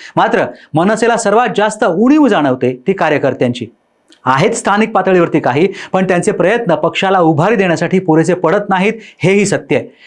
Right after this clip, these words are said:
आणि राज ठाकरे यांच्या सभांना होणारी गर्दी मतांमध्ये परावर्तित न होण्यामागे हेही एक प्रबळ कारण पण आहे. नमस्कार, मी दिलीप. राज ठाकरे यांचा पुणे दौरा गाजला तो त्यांनी अजित पवारांवर केलेल्या आरोपांनी. सध्या मनसेला काय हवंय,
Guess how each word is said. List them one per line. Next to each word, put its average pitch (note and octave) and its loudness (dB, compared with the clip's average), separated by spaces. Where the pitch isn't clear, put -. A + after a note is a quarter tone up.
आणि D3 2
राज G3 0
ठाकरे A3+ 0
यांच्या A3 0
सभांना G3 0
होणारी F#3 2
गर्दी E3+ 0
मतांमध्ये G#3 0
परावर्तित F#3+ 0
न G3 2
होण्यामागे E3 0
हेही F#3 2
एक G3 0
प्रबळ E3+ 2
कारण D3+ 0
पण C#3 -2
आहे. C3 -4
नमस्कार, G#3 0
मी D#3 0
दिलीप. D3 0
राज A#3 0
ठाकरे A#3+ 0
यांचा A#3 0
पुणे G#3+ 0
दौरा F#3+ 2
गाजला C#3+ 0
तो G3 0
त्यांनी F3 0
अजित D#3 2
पवारांवर F3 0
केलेल्या D3+ 2
आरोपांनी. D3 0
सध्या F3 0
मनसेला G#3+ 2
काय G3 0
हवंय, E3 0